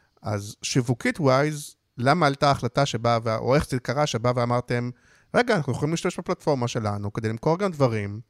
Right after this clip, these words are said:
שהם לא, אה, קשורים לסופר פארם." ויש פה שתי שאלות. אחד, השאלה המותגית, האם זה י-, ישפיע על המותג, לא ישפיע על המותג? "רגע, למה שאני אקנה טלוויזיה בסופר פארם? זה לא שייך אליהם", וכל זה. ושתיים, איך ידעתם מראש את הכאב ראש? כי אתה,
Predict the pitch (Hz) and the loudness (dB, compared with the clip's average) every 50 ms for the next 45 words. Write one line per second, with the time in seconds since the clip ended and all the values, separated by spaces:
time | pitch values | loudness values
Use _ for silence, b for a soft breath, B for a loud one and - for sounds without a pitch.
0 | _ _ _ _ _ _ - - - 131 131 135 135 143 135 110 107 107 107 107 | _ _ _ _ _ _ -8 0 2 2 2 4 6 6 6 6 6 2 0 0
1 | 107 104 104 107 - - 127 117 117 110 - - 113 - 101 98 - - 104 104 | -2 -4 -4 -8 -6 -4 -4 -2 -2 -4 -4 -6 -10 -12 -12 -12 -8 -8 -6 -4
2 | 107 131 143 131 131 - - 156 - - 175 147 - - 113 101 98 - - 113 | -4 -4 -2 -2 -2 0 0 0 4 4 4 4 4 2 -2 -4 -4 -6 -6 -4
3 | - - 151 143 139 135 131 _ _ _ _ _ _ _ _ _ _ _ _ - | 0 2 2 2 2 0 -4 _ _ _ _ _ _ _ _ _ _ _ _ -12
4 | - - - 127 127 135 143 131 - 135 113 110 113 110 117 - 110 113 123 127 | -8 -4 0 2 2 2 0 0 0 -2 -2 -2 -2 -6 -4 -4 -4 -2 -2 -2
5 | 123 117 110 120 113 113 113 113 117 113 113 - - - 135 131 123 120 117 113 | -4 -4 -4 -4 -4 -4 -4 -4 -4 -2 -2 -4 -4 -2 -2 -2 -2 -2 -4 -6
6 | - - 117 110 107 107 110 120 123 - - - 120 117 117 110 110 - - 117 | -2 -2 -2 -2 0 0 2 2 0 0 -2 -4 -2 -2 -2 -2 -4 -6 -6 -6
7 | 113 110 110 110 113 - - - 123 117 113 117 120 131 - 135 120 - 131 120 | -6 -6 -10 -12 -14 -14 -8 -8 -8 -6 -6 -6 -6 -6 -6 -6 -6 -4 -6 -6
8 | - - 120 113 110 123 123 127 113 113 - - 139 - 127 117 - - 117 107 | -6 -6 -8 -6 -6 -4 -6 -6 -6 -8 -8 -10 -10 -10 -12 -12 -8 -8 -8 -8
9 | 107 104 113 120 123 - - 117 120 117 - - 113 110 110 110 107 110 - - | -6 -8 -6 -6 -6 -6 -4 -4 -4 -4 -6 -8 -8 -8 -8 -10 -10 -12 -10 -8
10 | 117 123 151 185 214 b b b b b b b b b b b b b - - | -8 -4 -4 -6 -6 b b b b b b b b b b b b b -8 -6
11 | 110 - - 208 269 226 180 - 180 196 196 208 185 170 175 202 - - - - | -4 2 2 2 4 4 0 2 0 2 2 2 0 2 0 0 -2 -2 -4 0
12 | 175 170 151 151 180 185 131 - - - 113 - 117 113 113 113 110 110 110 107 | 0 0 0 2 2 2 2 2 0 -6 -6 -6 -4 -4 -2 -2 -2 -4 -4 -4
13 | 107 | -6